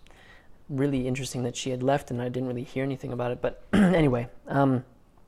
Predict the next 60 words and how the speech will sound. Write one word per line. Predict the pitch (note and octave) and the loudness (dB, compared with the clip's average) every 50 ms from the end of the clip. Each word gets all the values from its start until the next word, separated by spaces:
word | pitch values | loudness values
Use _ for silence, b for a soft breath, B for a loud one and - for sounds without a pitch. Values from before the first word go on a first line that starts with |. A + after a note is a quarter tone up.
| - - - - - _ _ - - - - | -20 -20 -20 -20 -20 _ _ -20 -18 -8 -2
it | - D3+ | 2 4
is | D#3 D3 | 4 6
what | C#3+ C#3+ C#3 | 6 4 4
it | C#3 C3 | 4 4
is. | C#3+ D#3 D#3 - B B B B B B B B B - | 4 4 4 2 B B B B B B B B B -4
I | B2+ | -2
think | B2 B2+ A#2+ - - | 0 0 0 -2 -2
some | - - C#3 C3 | -2 0 0 0
people | - C#3 B2+ C3+ | 0 -2 -4 -6
think | B2 - C#3+ C3+ B2 | -6 -4 -4 -4 -4
that | - B2+ | -4 -4
they're | C3 B2 | -4 -2
bleeding | C3 C3 C3 C3 B2+ A#2+ | 0 0 2 2 0 0
talent. | - C3+ C3+ C#3 D3 D3 D3 C#3+ - | 2 2 2 4 2 2 0 -2 -2
Uh, | A#2+ | -4
it, | A2+ G#2+ F#2 F#2 F#2 - - | -2 -2 -2 -4 -6 -6 -8
you | C3+ B2+ | -10 -10
know, | A#2+ B2 A#2+ | -10 -10 -8
that's, | - B2 A#2+ - - - - - _ - - | -8 -8 -8 -8 -10 -12 -12 -14 _ -16 -14
I | - | -12
think, | B2+ - B2 A#2+ | -12 -12 -12 -12
to | - - B2 | -10 -10 -8
your | A#2+ A#2+ | -6 -4
own, | C3 C3 B2+ A#2+ - D#3+ F3+ F#3+ - | -4 -4 -4 -6 -8 -12 -16 -18 -14
y-, | - D3 C3 A#2 - - - G2 G2+ E3+ | -12 -10 -10 -10 -12 -16 -20 -20 -14 -10
your | D3+ C3 A#2 | -6 -4 -4
own | A#2 B2 B2+ C3 C3 B2+ | -2 -2 -2 -2 -2 -2
sort | - C3+ B2+ | -4 -4 -4
of | B2+ C3 | -4 -4
opinion | B2 - - C3 C3 C3 C3 | -6 -4 -4 -4 -4 -4 -4
that | B2+ B2 - | -6 -6 -6
you | - C3 | -6 -6
have | B2+ B2 - | -6 -6 -8
to | - | -12
figure | - - C3 B2+ B2+ B2+ | -10 -8 -8 -6 -4 -2
out | C3 C3+ C3+ B2+ | -2 0 -2 -2
if | B2 - - | -4 -6 -12
you, | - - | -14 -14
if | - - - | -14 -14 -16
you | A#2 | -14
think | - - A2+ - | -14 -14 -12 -12
that's | - A#2 A#2 - - | -12 -14 -14 -14 -14
the, | - G2 G2 G2 F#2+ D3 - - b b b b b b b b b b b b b b - - | -10 -10 -8 -8 -10 -12 -16 -20 b b b b b b b b b b b b b b -18 -14
if | C3+ C3+ | -12 -12
you | A2+ | -12
think | A2+ - - A#2+ A#2 | -12 -10 -12 -12 -10
that | - A2 A2+ A2+ | -8 -8 -8 -8
is | A2 A2+ - - - - | -8 -10 -12 -14 -16 -16
the, | - B2+ C3 C3 B2+ | -16 -16 -14 -14 -14
um, | C3 C3+ C#3+ C#3 C#3 E3 D#3 - - - | -14 -14 -14 -16 -16 -18 -18 -20 -20 -16
the | - - | -14 -12
case. | - A#2+ A2+ - - - B B B B - | -10 -10 -12 -12 -14 -16 B B B B -4
A | - | -2
lot | B2+ | -2
of | B2 B2 | 0 0
people | C3+ C3+ C3 A#2+ | 0 0 0 0
are | |
pointing | A#2 - C3+ C3+ B2+ B2+ A#2+ | 0 0 0 0 0 -2 -2
to | - C3 | -4 -4
the, | B2+ B2+ B2 A#2+ A#2 A#2+ | 0 2 4 4 4 2